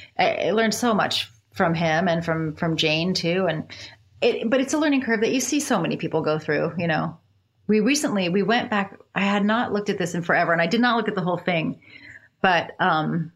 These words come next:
somebody was reminding me to go back and look at the first review of thirty Rock that in the Washington Post, and Tom Shales just gave a review that was so personally scathing and,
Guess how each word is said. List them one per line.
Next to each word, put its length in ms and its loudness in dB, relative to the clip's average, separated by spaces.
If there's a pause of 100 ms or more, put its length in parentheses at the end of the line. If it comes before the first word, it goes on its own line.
(440)
somebody 460 0
was 180 -2
reminding 500 0
me 320 0 (560)
to 100 0
go 180 2
back 320 0
and 180 0
look 160 -2
at 140 -6
the 80 -2
first 640 -4 (1040)
review 640 2
of 200 -2
thirty 220 0
Rock 380 0
that 200 -2
in 80 -2
the 80 2
Washington 480 2
Post, 440 -2
and 100 -2
Tom 280 0
Shales 480 0
just 200 -4
gave 180 0
a 260 0 (480)
review 360 4
that 140 2
was 200 -2
so 420 0
personally 1040 -2 (380)
scathing 640 0
and, 300 -2